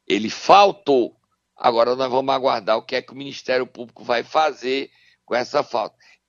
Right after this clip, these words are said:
Três semanas atrás ele disse que não podia ir terça-feira, que era o dia da diálise. Aí o Ministério Público deu duas semanas pra frente, três, e botou numa segunda.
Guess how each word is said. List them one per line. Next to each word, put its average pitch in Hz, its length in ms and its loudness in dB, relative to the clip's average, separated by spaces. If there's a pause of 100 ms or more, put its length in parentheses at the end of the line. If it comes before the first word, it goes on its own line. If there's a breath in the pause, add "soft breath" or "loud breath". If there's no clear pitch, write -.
(440)
Três 285 340 2
semanas 202 480 -2
atrás 190 500 0
ele 214 200 -2
disse 202 300 -14
que 214 120 -14
não 220 140 -12
podia 202 340 -6
ir 185 60 -8
terça-feira, 180 920 -2 (420)
que - 80 -4
era 185 140 0
o 196 40 -4
dia 202 180 0
da 208 160 2
diálise. 196 840 -4 (340)
Aí 117 140 -6
o - 20 -8
Ministério 151 480 -2
Público 139 260 -18
deu 156 140 -6
duas 175 400 0
semanas 175 460 -4
pra 160 220 -4
frente, 220 680 -4
três, 220 640 0 (260 soft breath)
e - 60 -20
botou 165 360 0
numa 226 140 2
segunda. 202 720 -4